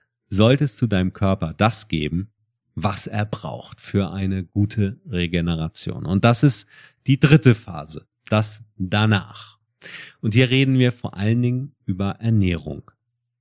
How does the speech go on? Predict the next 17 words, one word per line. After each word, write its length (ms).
Die 60
perfekte 880
Post-Workout-Mahlzeit, 1500
also 200
die 120
perfekte 640
Mahlzeit 680
nach 380
dem 240
Training, 600
richtet 580
sich 460
wie 320
immer 640
nach 280
deiner 560
Zielsetzung. 680